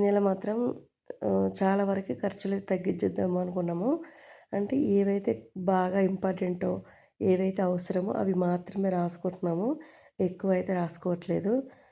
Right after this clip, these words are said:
ఆహ్, ఇంతకుముందంటే, ఆహ్, ఫైవ్ థౌజండ్, సిక్స్ థౌజండ్ అయ్యేటివండి. ఈసారి మాత్రం చాలా, చాలా తగ్గించేద్దామని, ఆహ్, చాలా తగ్గించి రాసుకుంటున్నాము.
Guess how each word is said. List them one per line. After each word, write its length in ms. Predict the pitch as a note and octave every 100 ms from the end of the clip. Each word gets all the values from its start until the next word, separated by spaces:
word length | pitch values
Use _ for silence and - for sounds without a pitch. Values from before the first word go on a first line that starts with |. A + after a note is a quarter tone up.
| _ -
ఆహ్, 280 | F3+ F3+ F#3
ఇంతకుముందంటే, 800 | F3+ G3+ G3+ G#3 G3 F#3+ F#3 A3 C#4+ - - - _ -
ఆహ్, 240 | G3 F#3 F3+
ఫైవ్ 240 | G3 F#3+
థౌజండ్, 300 | F#3 F3+ G3
సిక్స్ 220 | G3+ F#3+ -
థౌజండ్ 320 | F#3 F#3 F#3+
అయ్యేటివండి. 600 | F#3 F3+ F3+ E3+ E3 F3+ G3+
ఈసారి 400 | F#3+ F3+ F#3 F#3
మాత్రం 340 | F#3 F3+ G3+ G#3
చాలా, 380 | G#3 F#3 G3+ A3+
చాలా 240 | A3 G3+
తగ్గించేద్దామని, 840 | G3 F#3+ F3+ F#3+ G3 F#3 F3+ F#3+ B3+ G4 - - - - - -
ఆహ్, 300 | - F#3+ G3 - -
చాలా 280 | - G3 G#3 G#3+
తగ్గించి 580 | F#3 - - A3 A3 A3
రాసుకుంటున్నాము. 800 | G3+ F3+ - F3 F#3+ E3+ E3+